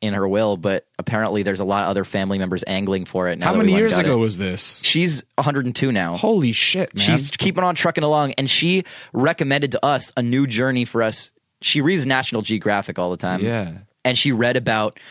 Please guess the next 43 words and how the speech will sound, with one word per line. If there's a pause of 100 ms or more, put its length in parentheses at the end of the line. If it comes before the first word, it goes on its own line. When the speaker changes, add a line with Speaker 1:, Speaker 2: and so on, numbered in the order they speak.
Speaker 1:
Siberian
mammoth
tusks. (100)
Speaker 2:
Woo. (120)
Speaker 1:
And
so
she (200)
concocted
this
fucking
plan
for
me
and
Jackson
to
go.
And (100)
originally,
when
we
first
heard
the
idea,
like, (360)
Russian
mammoth
tusk
adventure,
we
were
like, (300)
Speaker 2:
Yeah.
Speaker 1:
"This
sounds (380)
Speaker 2:
Tight.
Speaker 1:
sick. (100)
This
sounds
really
fun."
Speaker 2:
Yeah.